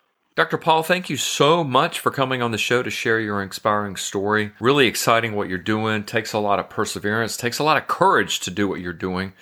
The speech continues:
And a huge thank you to Doctor Matt Barber for coming back on the show. Your wisdom and insight are always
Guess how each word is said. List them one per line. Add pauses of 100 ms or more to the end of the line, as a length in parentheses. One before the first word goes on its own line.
(180)
And
a
huge
thank
you
to
Doctor
Matt
Barber
for
coming
back
on
the
show.
Your
wisdom
and
insight
are
always